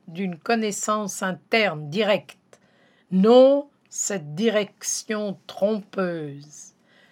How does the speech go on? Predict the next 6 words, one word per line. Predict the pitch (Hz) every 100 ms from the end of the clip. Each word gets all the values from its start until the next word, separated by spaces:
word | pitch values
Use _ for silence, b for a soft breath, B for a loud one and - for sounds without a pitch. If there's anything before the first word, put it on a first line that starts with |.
| b 143
d'une | 185 180
pensée | 196 202 196 - 214 214 - -
personnelle, | 233 226 - - - - 202 170 156 147 151 165 _ _ b b
source | - - 277 - -
d'erreurs | 233 185 208 214 220 226 214 -
constantes, | 233 226 - - - 170 143